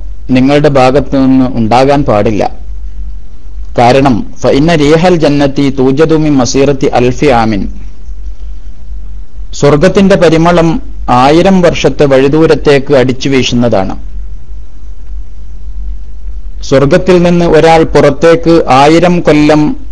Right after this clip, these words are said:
നടന്നാൽ എത്ര ദൂരെ എത്തുമോ അത്രയും ദൂരത്തേക്ക് സ്വർഗത്തിന്റെ പരിമളം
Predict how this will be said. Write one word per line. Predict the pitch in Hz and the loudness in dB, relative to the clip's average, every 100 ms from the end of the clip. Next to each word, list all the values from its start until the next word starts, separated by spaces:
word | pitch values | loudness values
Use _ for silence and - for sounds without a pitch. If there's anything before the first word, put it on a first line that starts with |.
| - - | -6 0
നടന്നാൽ | 135 139 135 139 107 - - - - - - - - - - - - - 135 | 2 2 2 2 0 -4 -6 -8 -8 -8 -8 -8 -8 -8 -8 -8 -8 -2 0
എത്ര | 135 - 175 180 - - | 0 0 2 4 2 -2
ദൂരെ | 139 143 156 175 | 0 4 4 4
എത്തുമോ | 185 147 - 156 147 113 - - | 4 2 2 2 2 0 -4 -2
അത്രയും | 135 - 175 190 190 165 | -2 0 2 4 4 4
ദൂരത്തേക്ക് | 156 160 131 156 143 - 139 131 - - - - - - - - - - - - - - | 4 4 4 2 2 0 0 -2 -4 -8 -8 -8 -8 -6 -6 -8 -8 -8 -8 -6 -6 -6
സ്വർഗത്തിന്റെ | - - 139 165 - 147 135 | -2 0 2 0 2 2 2
പരിമളം | 135 131 151 156 147 135 | 2 2 2 2 2 0